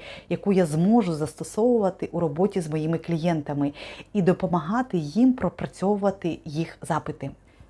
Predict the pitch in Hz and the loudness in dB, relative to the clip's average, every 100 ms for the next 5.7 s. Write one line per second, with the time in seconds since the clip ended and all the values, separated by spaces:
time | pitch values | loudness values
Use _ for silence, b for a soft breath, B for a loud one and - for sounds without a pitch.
0 | 175 185 302 - 269 214 240 233 220 214 | 2 4 4 4 2 8 8 6 0 -2
1 | 185 185 180 - 220 240 196 170 _ 180 | -2 -2 -2 0 0 0 -2 -6 _ -4
2 | 139 208 285 - 170 - 160 143 B B | 2 2 2 0 -6 -2 -4 -4 B B
3 | 170 175 - 262 208 185 190 - 180 - | -2 -2 4 4 6 4 2 -6 -8 -2
4 | 240 240 175 147 240 - 202 170 165 190 | 2 4 2 2 0 0 -4 0 2 4
5 | 190 156 160 - 220 254 170 | 2 2 0 2 0 2 0